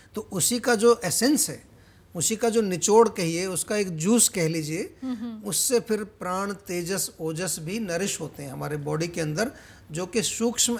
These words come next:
Speaker 1: एनर्जी कह लीजिए, एक प्रकार की सूक्ष्म एनर्जी है, जो वात के साथ कनेक्शन है प्राण का, और पित्त के साथ कनेक्शन है तेजस का, और कफ के साथ कनेक्शन है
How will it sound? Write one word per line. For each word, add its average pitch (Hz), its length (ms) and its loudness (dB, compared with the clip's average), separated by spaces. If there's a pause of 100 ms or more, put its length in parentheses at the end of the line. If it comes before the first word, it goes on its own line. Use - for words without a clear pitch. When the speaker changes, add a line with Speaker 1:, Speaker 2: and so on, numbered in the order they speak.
Speaker 1:
एनर्जी 208 400 2
कह 165 180 -2
लीजिए, 143 300 -6
एक 160 200 -6
प्रकार 180 300 -4
की 185 160 -6
सूक्ष्म 202 380 -2
एनर्जी 170 360 -2
है, 226 380 -4 (240)
जो 202 540 2
वात 170 360 2
के 214 80 2
साथ 196 200 -2
कनेक्शन 185 520 -4
है 196 80 0
प्राण 165 340 -2
का, 233 360 -4 (600)
और 160 160 0
पित्त 202 340 -6
के 220 140 0
साथ 190 180 0
कनेक्शन 175 540 -6
है 180 60 -2
तेजस 156 420 0
का, 269 160 -2 (640)
और 185 300 -4
कफ 170 220 -2
के 196 100 -4
साथ 170 180 -2
कनेक्शन 160 520 -8
है 269 200 -6